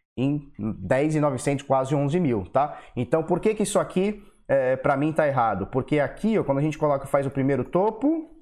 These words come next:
faz o primeiro topo, faz o segundo topo, a gente traça a L T B. Essa L T B, ela foi cruzada pra cima e ela ficou dois, três dias aqui, um, dois, três dias, quase um quarto dia,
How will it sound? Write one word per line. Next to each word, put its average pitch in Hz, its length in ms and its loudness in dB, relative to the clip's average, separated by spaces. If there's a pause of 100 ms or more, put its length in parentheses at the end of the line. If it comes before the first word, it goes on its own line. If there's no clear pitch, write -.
(800)
faz 147 140 2
o 120 40 -4
primeiro 131 320 0
topo, 196 340 0
faz 170 320 0
o - 20 -4
segundo 156 360 0
topo, 170 200 0
a 165 40 4
gente 175 240 -4
traça 147 440 0 (240)
a 131 160 2
L 135 120 0
T 165 160 0
B. 120 260 0 (240)
Essa 208 320 0
L 180 140 0
T 131 180 0
B, 151 320 0
ela 143 220 2
foi 220 240 -2
cruzada 151 440 0
pra 123 200 0
cima 185 500 0
e 156 80 2
ela 185 160 2
ficou 190 400 -2
dois, 190 320 0
três 214 260 0
dias 160 300 0
aqui, 139 160 0
um, 196 220 0
dois, 180 220 0
três 170 300 0
dias, 151 240 -2
quase 220 300 0
um 202 80 -2
quarto 175 420 0
dia, 151 540 0